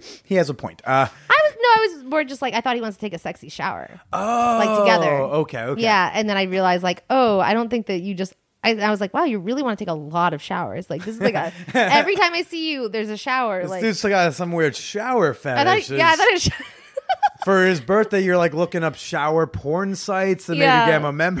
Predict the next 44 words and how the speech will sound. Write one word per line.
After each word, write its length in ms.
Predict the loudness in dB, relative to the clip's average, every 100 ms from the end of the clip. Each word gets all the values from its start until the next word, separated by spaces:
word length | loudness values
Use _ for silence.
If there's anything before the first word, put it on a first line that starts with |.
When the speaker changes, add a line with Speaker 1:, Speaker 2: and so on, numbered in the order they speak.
| -2
Speaker 1:
membership. 600 | -4 -4 -4 -2 -2 -2 -10 -10
Speaker 2:
Yeah, 360 | -4 -4 -4
but 120 | -2
the 80 | -2
person 240 | 0 -2 -2
I'm 80 |
seeing 240 | -4 -6 -4
now, 220 | -4 -2
like, 160 | -4 -6
we're 80 |
both 400 | -8 -8 -10 _
just 320 | -14 -14 -14 -16
into 260 | -16 -12
it 200 | -10 -10 -10
and 400 | -16 -14 -14 -10
Speaker 1:
Uh-huh. 140 | -8
Speaker 2:
smell 220 | -8 -8
a 20 | -10
lot, 240 | -10 -12
and 400 | -12 -12 -12 -14 -18
it's 220 | -18 -14
good. 300 | -12 -10 -12 _ 0
Speaker 1:
Uh, 260 | 4 6 4 2
are 100 | 2
you 100 | 2
dating, 300 | 2 2 0
like, 280 | -2 -2
uh, 300 | -2 0 0 -2
like, 220 | -4 -4
a, 60 |
a 300 | -4 -2 -4 -8
Speaker 2:
I'm 40 |
Speaker 1:
lady 200 | -2 2
Speaker 2:
dating 180 | 4 4
a, 40 |
Speaker 1:
guy? 100 | 2 4
Speaker 2:
uh, 580 | 6 8 8 8 6 2
a 100 | 2
non-binary 800 | 2 2 0 0 0 0 -2 -4
trans 480 | -6 -8 -8 -12 -14
man 380 | -14 -10 -10 -12 _
now 140 | -2 0
Speaker 1:
Okay. 240 | 2 -2 -6 _
Speaker 2:
here. 320 | -8 -8